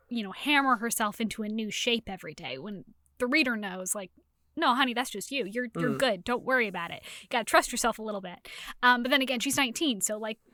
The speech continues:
Speaker 1: I get it.
Speaker 2: Yeah.
Speaker 1: I wouldn't trust a nineteen-year-old either.
Speaker 2: And I wanted to
Speaker 1: Um,
Speaker 2: s-,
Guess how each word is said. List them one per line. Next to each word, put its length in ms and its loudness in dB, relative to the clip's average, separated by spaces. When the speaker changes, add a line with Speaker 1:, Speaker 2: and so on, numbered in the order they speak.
Speaker 1:
I 80 6
get 180 2
it. 40 8
Speaker 2:
Yeah. 80 6
Speaker 1:
I 60 4
wouldn't 220 -2
trust 180 -4
a 20 0
nineteen-year-old 460 2
either. 260 0
Speaker 2:
And 100 8
I 40 12
wanted 240 10
to 60 12
Speaker 1:
Um, 120 12
Speaker 2:
s-, 200 2